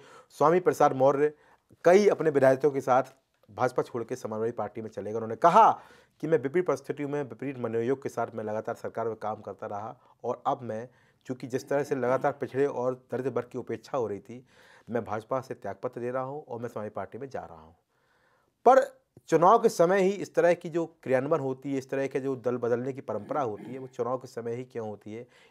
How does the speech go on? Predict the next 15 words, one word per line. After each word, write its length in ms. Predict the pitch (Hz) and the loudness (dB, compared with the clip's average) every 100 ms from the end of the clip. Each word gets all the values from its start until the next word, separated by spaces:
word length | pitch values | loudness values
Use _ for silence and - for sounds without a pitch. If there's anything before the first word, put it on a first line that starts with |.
| - | -14
ये 60 | |
सबसे 300 | 123 127 - | -8 -8 -6
बड़ा 140 | 123 110 | -8 -8
प्रश्न 300 | - - 87 | -10 -18 -20
है। 80 | - _ _ _ _ _ _ _ _ - | -20 _ _ _ _ _ _ _ _ -2
और 140 | 131 135 | 0 2
साथ 200 | 147 156 | 2 0
ही 140 | 170 | -2
साथ 260 | - 139 143 - _ _ _ _ _ _ _ - | 0 0 0 -6 _ _ _ _ _ _ _ 4
तमाम 360 | 156 180 202 | 6 6 6
ऐसे 260 | 156 135 143 | 0 -2 0
प्रश्न 300 | 151 139 131 | -2 -2 -4
हैं 220 | 123 131 | -6 -6
जो 140 | 131 | -2
राजनीतिक 440 | 120 117 120 135 | 0 0 -2 -8